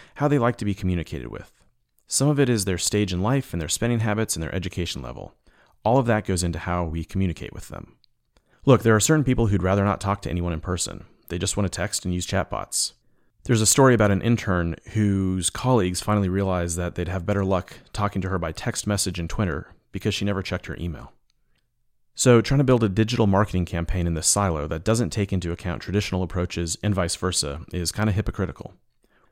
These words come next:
We're putting down traditional media by snarkily talking about how we only do billboards and print.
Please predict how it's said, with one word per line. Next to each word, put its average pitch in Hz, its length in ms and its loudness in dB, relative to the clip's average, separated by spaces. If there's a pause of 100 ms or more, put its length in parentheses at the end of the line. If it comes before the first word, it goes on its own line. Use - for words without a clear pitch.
(140)
We're - 120 2
putting 143 240 8
down 120 160 6
traditional 110 400 2
media 82 360 0
by 82 220 -4
snarkily 110 500 0
talking 101 440 -6
about 80 420 -6
how 95 180 -4
we 87 120 -4
only 95 220 0
do 85 120 -4
billboards 80 460 -4
and 76 100 -8
print. - 380 -8